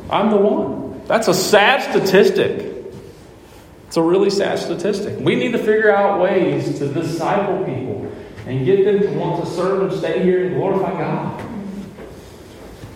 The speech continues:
Small group. So I've been having a weekly, just a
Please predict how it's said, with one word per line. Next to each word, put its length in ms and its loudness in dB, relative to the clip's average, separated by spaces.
Small 420 0
group. 680 -2
So 160 2
I've 160 2
been 140 2
having 840 -2
a 100 -4
weekly, 600 0
just 180 -8
a 340 -4